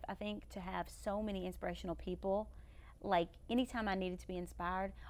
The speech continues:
all those people were, like, readily available. I think you have to look to other people for inspiration, to other things for inspiration, a lot of times. Um,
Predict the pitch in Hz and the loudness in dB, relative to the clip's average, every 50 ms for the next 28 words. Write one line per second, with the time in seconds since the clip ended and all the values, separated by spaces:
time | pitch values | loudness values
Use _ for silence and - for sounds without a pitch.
0 | - - 208 220 202 214 202 - - 214 185 190 185 185 180 170 170 - 175 165 | 0 6 6 6 8 6 2 0 -2 -2 0 2 2 2 2 2 0 2 0 2
1 | 160 165 170 165 160 156 160 156 156 156 156 - - - - - - - - - | 2 2 2 0 0 0 -2 -2 -2 -4 -4 -6 -8 -8 -10 -14 -16 -16 -16 -16
2 | - - - - - - - - - - - - - - - - 202 233 254 - | -18 -18 -18 -18 -16 -14 -14 -16 -16 -16 -16 -16 -16 -12 -2 0 2 2 2 2
3 | - 247 233 - 214 196 190 190 190 185 - - 185 175 180 196 214 226 - - | 2 2 2 2 0 -2 0 0 0 0 2 0 2 4 6 6 6 6 4 0
4 | - - - - - - - 135 180 190 175 - - 190 180 - 190 180 - 160 | -8 -12 -14 -16 -4 -2 0 2 2 2 0 0 -2 -4 -2 -2 -4 -4 -2 -2
5 | 160 170 - - 170 165 160 170 - - - 151 170 - - - 180 190 180 - | -2 -2 -2 0 0 2 2 0 -2 -4 -4 -4 -4 -2 -2 0 0 0 0 0
6 | 180 180 180 175 - 180 180 175 - - 175 165 175 170 - 175 170 170 170 - | 0 0 0 0 -2 -2 -2 -2 0 2 4 4 2 2 -2 -2 -2 -2 -2 -6
7 | - - - - - - - - - - - - 196 190 190 190 190 - 196 175 | -8 -14 -14 -14 -14 -16 -16 -16 -16 -8 4 8 10 10 10 8 6 2 2 2
8 | 180 190 214 247 262 - - - - - - - - - - - 202 202 190 190 | 2 2 2 0 -2 -4 -8 -12 -14 -14 -14 -14 -14 -14 -4 0 2 2 4 4
9 | 190 185 180 180 180 180 | 4 4 2 0 -2 -4